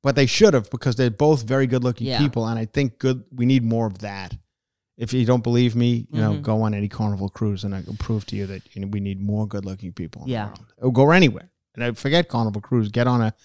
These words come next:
Speaker 1: any Southwest
Speaker 2: Mm-hmm.
Speaker 1: flight to anywhere. Get on an Alaska, get on a, a Spirit Airlines flight and tell me we don't need Joe Manganiello and Sofia Vergara to do something
Speaker 2: Yeah.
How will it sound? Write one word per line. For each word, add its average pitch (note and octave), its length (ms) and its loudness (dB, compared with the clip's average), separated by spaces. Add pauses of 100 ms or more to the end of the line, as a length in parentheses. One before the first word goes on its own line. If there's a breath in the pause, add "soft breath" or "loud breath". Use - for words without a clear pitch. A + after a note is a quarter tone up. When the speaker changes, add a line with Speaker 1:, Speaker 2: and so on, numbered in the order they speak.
(220 soft breath)
Speaker 1:
any A#2+ 220 2
Southwest A2 580 -2
Speaker 2:
Mm-hmm. C#3+ 80 -2
Speaker 1:
flight G#2+ 300 -4
to G2 100 -4
anywhere. D3+ 500 6 (380)
Get D#3+ 140 4
on A#3 140 4
an G3+ 140 2
Alaska, E3 580 0
get B2+ 400 -2
on G3 160 0
a, E3+ 140 0 (280)
a C3+ 140 -2
Spirit D3+ 400 0
Airlines A#2 400 -2
flight G2+ 340 -8 (200 soft breath)
and A#2 100 -2
tell C3 180 2
me A#2+ 120 6
we A#2 160 6
don't A2+ 180 2
need A2 240 2
Joe B2 220 2
Manganiello A2 680 0 (280 loud breath)
and A#2 120 -6
Sofia A2+ 360 0
Vergara G#2+ 360 -4
to G2+ 80 -6
do A2+ 240 -2
something A2+ 600 -2
Speaker 2:
Yeah. A#2+ 240 -2